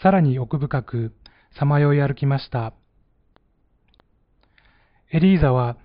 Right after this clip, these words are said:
懐かしいお兄様たちのことを考えました。決して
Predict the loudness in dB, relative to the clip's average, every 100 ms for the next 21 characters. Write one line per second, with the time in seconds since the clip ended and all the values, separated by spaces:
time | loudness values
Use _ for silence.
0 | _ -4 -2 -2 0 0 2 2 4 4
1 | 4 4 0 0 -2 -4 -4 -6 -6 -4
2 | -2 0 0 0 -2 -4 -10 -10 -14 _
3 | _ _ _ _ _ _ _ _ -6 -2
4 | -2 -2 -2 0